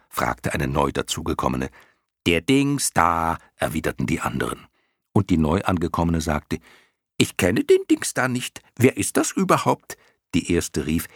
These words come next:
"He, Dings da, wer bist du überhaupt?" "Ich bin kein Dings da", schrie Bastian nun doch ziemlich wütend. "Ich bin Bastian Balthasar Buchs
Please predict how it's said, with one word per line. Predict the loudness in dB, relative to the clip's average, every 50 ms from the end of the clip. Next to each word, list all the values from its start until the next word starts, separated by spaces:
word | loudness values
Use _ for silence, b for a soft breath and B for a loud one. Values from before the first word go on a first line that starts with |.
| b b b b b
"He, | 4 4 6 6 4 2 0 -2 -2 0 0
Dings | -2 -2 -2 -8 -8 -10 -10 _
da, | 0 2 4 4 4 4 2 0 _ _ _
wer | -4 -2
bist | 0 2 0 0 2
du | 0
überhaupt?" | 0 0 -2 0 -2 -2 -4 _ -18 -18 _ _ _ _ _ _ _ _ _ _ _ _
"Ich | 2 2 4 2 -4 2 2
bin | 2 2 2 0
kein | 0 2 4 4 4 2 0 -4 _ _
Dings | 4 4 4 4 2 -2 0
da", | 2 2 4 4 2 2 b b b
schrie | b -6 -2 0 0 2
Bastian | 2 2 0 0 -2 _ 0 0 0 2
nun | 0 0 2 2
doch | 0 0 0
ziemlich | -2 -4 -2 -2 0 0 -2 -4 -2 -2
wütend. | -2 -2 -2 _ -14 -14 -14 B B B B B B B B
"Ich | 4 4 4 4 -2 -4 _
bin | 2 4 4 2 -2 -2 2
Bastian | 2 2 2 0 -6 _ 2 4 4 4 2 0 0
Balthasar | 2 2 2 2 2 0 -2 0 0 0 -2
Buchs | 0 0 -2 -2 0 0 -2 -2 -2 -6